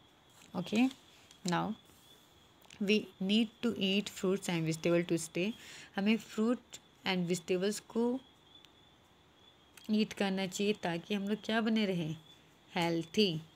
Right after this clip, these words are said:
ओके, ताकि हम स्वस्थ बने रहें। Wheat, rice and maize give us, wheat, ri-, rice और maize, गेहूँ, wheat किसे कहेंगे, गेहूँ, राइस किसे कहते हैं, चावल, maize किसे कहते हैं, मक्का, या you can say मकाई।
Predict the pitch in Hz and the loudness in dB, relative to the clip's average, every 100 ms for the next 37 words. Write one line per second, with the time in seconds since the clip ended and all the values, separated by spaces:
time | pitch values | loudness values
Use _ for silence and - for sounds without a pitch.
0 | - - 170 220 220 170 170 196 190 185 | -14 -8 -2 -2 0 -2 -2 -2 -2 -4
1 | - 220 - 190 170 165 - 208 - - | -2 -2 -2 -2 0 -2 -4 -10 -18 -20
2 | - - - - - - 185 226 233 - | -20 -20 -20 -20 -20 -10 0 2 2 2
3 | 208 208 - 190 180 196 180 180 160 170 | 2 2 0 0 2 2 4 4 4 2
4 | 233 - 226 196 180 196 220 - - - | -2 -6 -10 -4 4 4 4 0 -16 -6
5 | 170 175 160 160 180 175 156 202 - 254 | 2 2 2 -2 4 4 4 0 -6 -2
6 | 180 160 156 156 - - - - - - | 0 2 0 -4 -8 -16 -20 -20 -20 -20
7 | - 180 185 185 165 175 156 - - 180 | -8 0 2 2 2 0 -2 -6 -10 2
8 | 180 175 202 214 208 185 170 160 180 180 | 2 4 2 2 4 2 0 2 2 2
9 | 165 160 165 170 202 - 214 180 165 185 | 2 4 4 2 -2 0 2 2 0 0
10 | 165 165 160 160 175 180 208 240 208 202 | 0 0 0 0 0 0 -2 0 0 0
11 | 180 175 165 160 - - - - - 180 | 0 0 -2 -6 -18 -20 -20 -14 -2 -2
12 | 170 - 180 180 165 160 - 180 175 175 | -2 -2 0 0 -2 -8 -12 -10 -2 0
13 | 175 208 185 180 160 - 165 165 | 0 0 0 0 0 0 2 2